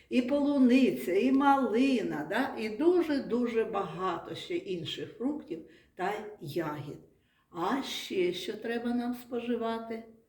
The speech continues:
Як ви гадаєте? Правильно, дітки, споживати нам треба також овочі.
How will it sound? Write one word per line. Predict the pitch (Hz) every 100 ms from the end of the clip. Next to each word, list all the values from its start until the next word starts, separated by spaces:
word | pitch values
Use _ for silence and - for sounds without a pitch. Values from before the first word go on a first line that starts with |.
| _ _ _ -
Як | 190 185 190
ви | 202
гадаєте? | 220 214 220 233 247 247 262 - - _ _ _ _
Правильно, | 349 320 311 302 277 277
дітки, | 247 262 254 - 240 240 - - -
споживати | - 151 160 151 233 349 - 208
нам | 175 160 -
треба | 170 220 262 294 294 - - -
також | 190 - 185 185 254 - - - - - -
овочі. | 214 233 233 208 175 156 139 143 - - - 151